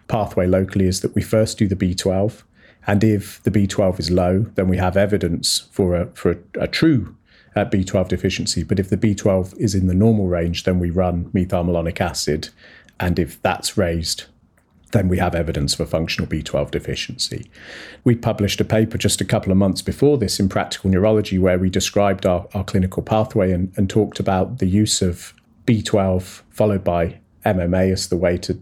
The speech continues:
to, uh, to identify functional B twelve deficiency. We didn't talk about homocysteine too much, but increasingly we're starting to think that homocysteine is important to measure in addition to M M A.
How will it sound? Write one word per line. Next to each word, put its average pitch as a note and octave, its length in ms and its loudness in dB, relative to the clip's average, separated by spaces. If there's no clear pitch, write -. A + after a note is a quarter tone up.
to, F2 420 -2
uh, G2 80 -8
to - 160 -4
identify F2+ 500 0
functional F#2 400 -4
B F2+ 160 -2
twelve E2 260 -4
deficiency. D#2+ 680 -6
We B2 100 4
didn't A#2+ 200 4
talk C3+ 280 2
about A2+ 220 2
homocysteine G#2 640 2
too G2 180 2
much, F#2 300 0
but F#2+ 120 0
increasingly G2+ 720 2
we're F#2 120 0
starting F#2 420 0
to - 80 -8
think F2 180 -2
that F2 160 -6
homocysteine F2 800 -2
is G2 160 0
important F2 400 -2
to - 100 -4
measure E2 260 -2
in E2+ 200 -2
addition D#2+ 460 -4
to D#2 160 -4
M C#2+ 120 -4
M D#2+ 140 -8
A. D#2+ 120 -12